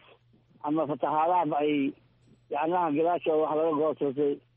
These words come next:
ama nolol laga helo ma umalaynayno haddii aan nahay dadka beeraleyda ahna.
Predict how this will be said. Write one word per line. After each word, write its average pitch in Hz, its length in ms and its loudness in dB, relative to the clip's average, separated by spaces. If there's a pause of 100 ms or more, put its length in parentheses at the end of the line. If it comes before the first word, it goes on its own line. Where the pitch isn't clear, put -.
(420)
ama 160 240 0
nolol 170 320 2
laga 165 220 0
helo 151 220 0
ma 143 300 -2 (100)
umalaynayno 156 640 0
haddii 147 200 0
aan 156 160 0
nahay 143 140 -2
dadka 147 240 -2
beeraleyda 139 540 0
ahna. 107 140 -6